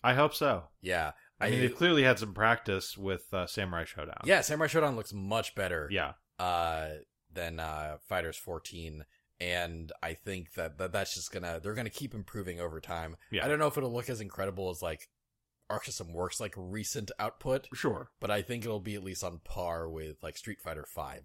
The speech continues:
Speaker 2: visually.
Speaker 1: Cool. Yeah, I'm
Speaker 2: Yeah.
Speaker 1: into that idea.
Speaker 2: Yeah, I think, yeah, I think it's gonna look awesome. Do you have any, um, do you have any predictions for what the King of Fighters fifteen reveal will be like? What characters they might show off?
Speaker 1: Oh, I,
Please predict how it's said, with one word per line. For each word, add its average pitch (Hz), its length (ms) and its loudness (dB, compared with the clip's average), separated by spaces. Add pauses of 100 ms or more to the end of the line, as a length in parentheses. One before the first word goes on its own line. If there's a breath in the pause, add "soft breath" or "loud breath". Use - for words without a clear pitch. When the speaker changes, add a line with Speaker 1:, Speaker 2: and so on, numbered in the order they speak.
(140)
Speaker 2:
visually. 78 220 -12
Speaker 1:
Cool. - 260 4 (320)
Yeah, 151 260 0
I'm 123 160 -2
Speaker 2:
Yeah. 104 100 0
Speaker 1:
into 87 100 -2
that 80 180 0
idea. 76 360 -6 (440)
Speaker 2:
Yeah, 95 300 -2 (160)
I 95 100 -4
think, 98 320 -8 (880)
yeah, 92 300 -4
I 101 80 -2
think 143 180 0
it's 117 120 0
gonna 107 160 -2
look 95 160 -4
awesome. 82 360 -2
Do 104 120 -8
you 117 80 0
have 113 140 0
any, 120 220 -2
um, 95 460 -2 (1700)
do 120 60 2
you 135 60 8
have 135 80 6
any 131 60 4
predictions 120 520 2
for 104 160 -4
what 98 220 0
the 98 60 -6
King 104 180 -4
of 95 80 -6
Fighters 92 260 -4
fifteen 92 500 -8
reveal 90 300 -8
will 92 140 -8
be 95 120 -10
like? 98 340 -2
What 87 120 -10
characters 85 460 -6
they 101 80 -6
might 101 200 -6
show 104 220 -6
off? 107 320 -4 (100)
Speaker 1:
Oh, 117 60 -6
I, 104 420 -2